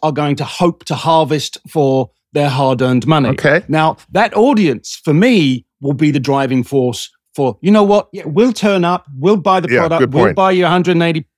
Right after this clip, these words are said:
Speaker 1: dollar football or whatever it is. However, I want this, this, this, this, and this box ticked.
Speaker 3: Right.
Speaker 1: And I want this done and this done and this done.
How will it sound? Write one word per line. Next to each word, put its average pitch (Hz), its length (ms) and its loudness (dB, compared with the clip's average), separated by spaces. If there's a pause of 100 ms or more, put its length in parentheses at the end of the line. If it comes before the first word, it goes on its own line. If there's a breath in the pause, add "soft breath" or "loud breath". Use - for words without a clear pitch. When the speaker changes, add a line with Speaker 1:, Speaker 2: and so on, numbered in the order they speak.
(100)
Speaker 1:
dollar 156 180 0
football 156 480 0
or 135 60 2
whatever 165 340 0
it 156 60 0
is. 156 240 0 (320)
However, 135 640 -2 (340)
I 160 160 2
want 139 300 -2
this, 220 260 -2
this, 135 240 -2
this, 139 260 -6
this, 135 200 -8
and 131 160 0
this 220 120 0
box - 380 -6
ticked. - 480 -10 (160)
Speaker 3:
Right. - 120 0
Speaker 1:
And 139 60 2
I 131 40 -2
want 139 280 -2
this 208 220 2
done 165 280 0
and 131 160 0
this 160 160 -4
done 143 200 -2
and 131 140 -4
this 139 180 -4
done. 120 200 -8